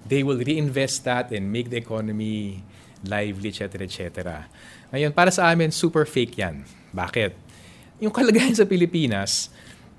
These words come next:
at in any society actually, kailangan ng gobyerno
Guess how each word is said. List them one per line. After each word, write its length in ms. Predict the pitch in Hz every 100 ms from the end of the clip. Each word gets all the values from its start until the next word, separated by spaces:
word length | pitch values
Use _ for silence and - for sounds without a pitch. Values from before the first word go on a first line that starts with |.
| - - - -
at 80 | 127
in 120 | 123
any 160 | 135 151
society 560 | 170 151 143 135 131 120
actually, 480 | - 113 92 85 - - - -
kailangan 440 | 233 226 226 214
ng 100 | 196 175
gobyerno 680 | 156 131 120 110 92 87